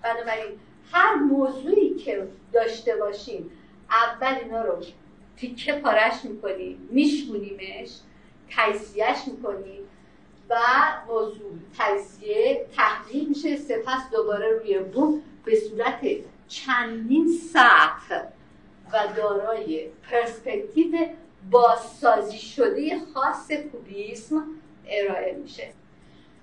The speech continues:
اما تو کوبیسم ترکیبی چه اتفاقی می‌افته؟ کوبیسم ترکیبی هزار نهصد و یازده بیشتر خودش رو نشون می‌ده، موقعی که خوانگیاریس چی می‌شه؟ وارد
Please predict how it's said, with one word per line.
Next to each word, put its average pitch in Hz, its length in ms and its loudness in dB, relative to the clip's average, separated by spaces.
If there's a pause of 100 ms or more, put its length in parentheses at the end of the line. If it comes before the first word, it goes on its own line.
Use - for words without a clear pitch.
(100)
اما 480 200 4 (160)
تو - 180 -14
کوبیسم 294 420 -2 (260)
ترکیبی - 600 -4
چه - 220 -8
اتفاقی - 560 -6
می‌افته؟ - 340 -14 (380)
کوبیسم 494 340 6 (160)
ترکیبی 330 640 0
هزار 247 340 2
نهصد 233 340 -2
و 262 40 -8
یازده 202 640 2
بیشتر 185 280 -4
خودش 185 320 -6
رو 185 120 -12
نشون 180 240 -14
می‌ده، 180 140 -14
موقعی 233 320 -6
که 285 240 0 (520)
خوانگیاریس 220 760 -2
چی 294 80 0
می‌شه؟ 254 640 2 (100)
وارد 220 320 4